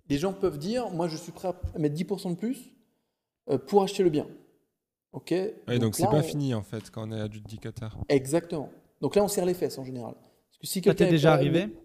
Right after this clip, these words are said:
Speaker 1: Ah, moi, non. Non, moi, ça m'est pas arrivé. Et, et justement, un truc que je peux vous donner, c'est ne le faites pas. Sinon, les marchands de biens vont vous cibler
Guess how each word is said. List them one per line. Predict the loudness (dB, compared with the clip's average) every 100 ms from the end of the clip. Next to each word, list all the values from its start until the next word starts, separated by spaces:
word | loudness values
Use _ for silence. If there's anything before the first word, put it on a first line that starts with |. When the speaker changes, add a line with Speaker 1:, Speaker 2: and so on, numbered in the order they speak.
| _ _ -20 -18 -20 _ _ _ _ _ _ 4
Speaker 1:
Ah, | 4
moi, | 4 0
non. | -4 -4
Non, | -6
moi, | -6 -8
ça | -10
m'est |
pas | -8
arrivé. | -6 -6 -10 -20 _ _ _ _ _ 0
Et, | 2 2 0 0
et |
justement, | 0 -2 0 0
un | -2
truc | -4 -6
que |
je | -2
peux | 0
vous | 2
donner, | 0 0 -2 -4 -20 _ _
c'est | _ 4
ne | 8
le | 8
faites | 6 -2
pas. | -2 -8 -14 _ _ _ _ _ _ _ -2
Sinon, | 2 2
les | 2
marchands | -2 -2 -2
de |
biens | -2 -2
vont | -2
vous | -2 -4
cibler | -4 6 6 6